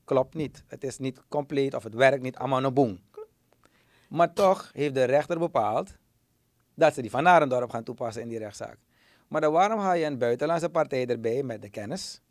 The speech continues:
om een second opinion te geven, maar je, je negeert bewust dan de bevindingen van hun rapport? Hoe zit dat precies? Dus dat, dat,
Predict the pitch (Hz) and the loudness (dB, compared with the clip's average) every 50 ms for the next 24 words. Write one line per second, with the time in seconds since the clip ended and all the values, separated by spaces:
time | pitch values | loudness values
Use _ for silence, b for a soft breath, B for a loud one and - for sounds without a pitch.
0 | _ _ _ _ _ _ _ _ _ _ _ _ _ _ _ _ _ _ _ _ | _ _ _ _ _ _ _ _ _ _ _ _ _ _ _ _ _ _ _ _
1 | _ - 139 147 143 139 131 117 - - - 127 117 131 131 147 151 - - 156 | _ -2 0 0 0 -2 -4 -6 -4 -2 0 0 0 0 -2 -4 -2 -2 0 0
2 | 156 160 156 156 156 156 135 151 143 143 135 123 143 190 226 240 - _ _ _ | 0 0 0 -2 -2 -4 -4 -4 -6 -6 -6 -6 -8 -12 -14 -16 -20 _ _ _
3 | _ _ _ _ _ _ - 139 151 151 147 143 143 135 127 127 131 92 - - | _ _ _ _ _ _ -4 0 2 4 4 4 4 0 -4 -8 -10 -10 -8 -4
4 | 143 151 151 151 143 - 156 147 143 131 135 135 135 135 151 160 - - 139 139 | -4 -2 -2 -2 -2 0 2 2 2 4 2 2 4 2 2 0 0 0 0 0
5 | 131 135 135 139 139 139 _ _ _ _ _ _ _ _ _ _ - 131 147 147 | 0 0 -4 -6 -10 -14 _ _ _ _ _ _ _ _ _ _ -4 -2 -2 0
6 | 151 143 - 143 135 131 127 131 135 135 131 - 117 117 123 127 - 170 196 190 | 0 0 0 0 0 0 -2 -2 -4 -4 -6 -6 -8 -10 -10 -10 -6 -2 -2 -2
7 | 170 139 110 - - - - - _ _ _ _ _ _ _ _ _ - 175 175 | -2 -2 -6 -6 -10 -14 -14 -16 _ _ _ _ _ _ _ _ _ -8 -8 -8
8 | 190 185 170 180 151 - - 123 104 101 107 104 - 127 120 117 120 127 127 123 | -8 -8 -10 -10 -10 -12 -14 -18 -18 -18 -20 -18 -16 -16 -12 -8 -6 -6 -6 -6
9 | - - - - 131 | -8 -12 -12 -12 -12